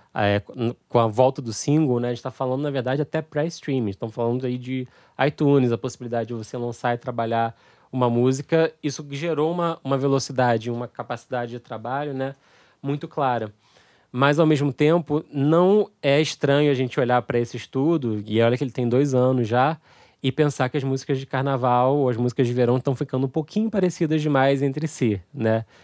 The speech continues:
Tá tendo pouco espaço pra, pra se pensar e fazer algo diferente.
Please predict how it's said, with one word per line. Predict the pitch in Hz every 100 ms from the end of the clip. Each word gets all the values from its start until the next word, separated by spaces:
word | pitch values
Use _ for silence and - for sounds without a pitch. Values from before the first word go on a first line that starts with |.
| _ -
Tá | 127
tendo | 131 127
pouco | 139 127
espaço | 143 - 131 131 -
pra, | 139 135 131 123
pra | 127
se | 120 -
pensar | 135 120 127 120 120
e |
fazer | - 131 117 120 123 127 - _ _ _ -
algo | 117 117
diferente. | 123 123 135 107 98 -